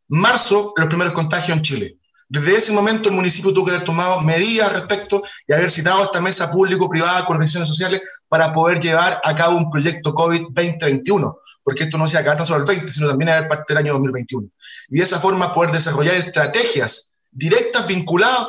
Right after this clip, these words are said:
para la protección de las personas más vulnerables y para las personas que están hoy en día con enfermedades, ¿cierto? Que son, son ya de, de muchos años.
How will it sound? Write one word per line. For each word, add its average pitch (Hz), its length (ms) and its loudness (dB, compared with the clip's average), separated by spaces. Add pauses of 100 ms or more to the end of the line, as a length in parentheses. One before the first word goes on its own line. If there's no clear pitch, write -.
(260)
para 175 140 0
la 170 140 2
protección 214 540 0
de 160 100 0
las 160 100 0
personas 156 300 0
más 180 200 0
vulnerables 190 520 2 (200)
y 143 80 -2
para 151 160 0
las 151 60 -2
personas 156 280 0
que 156 100 -2
están 151 200 2
hoy 151 120 4
en 147 100 0
día 156 460 0
con 139 120 0
enfermedades, 143 760 2 (120)
¿cierto? 151 440 0
Que 151 100 -2
son, 139 640 -2 (380)
son 139 260 -2
ya 131 600 0 (140)
de, 117 220 0
de 113 220 -4
muchos 139 280 0
años. 95 220 -8